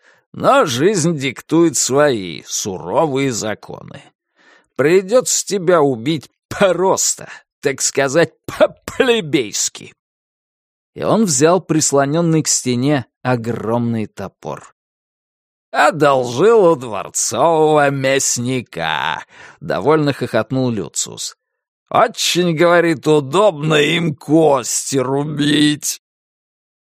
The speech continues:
Но тут события внезапно приняли совсем другой оборот. Неожиданно раздалась громкая разухабистая музыка, напрочь заглушившая вкрадчивые звуки дудочки.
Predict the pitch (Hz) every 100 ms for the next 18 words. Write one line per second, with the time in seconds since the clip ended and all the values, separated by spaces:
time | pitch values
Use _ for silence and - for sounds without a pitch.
0 | _ 117 135 139 - 151 214 - - 127
1 | 98 156 214 208 160 156 120 147 208 208
2 | - 202 214 214 - 185 175 - - 127
3 | 160 190 208 214 196 196 135 131 170 165
4 | 98 - _ _ _ _ - 120 165 190
5 | 202 156 147 123 151 170 123 113 147 214
6 | 214 131 123 110 120 123 110 110 - 127
7 | 170 214 208 - 185 - - _ 123 131
8 | 190 220 226 165 180 165 170 - 143 -
9 | 143 - 113 110 - - 165 160 117 107
10 | - 156 156 131 78 - - 80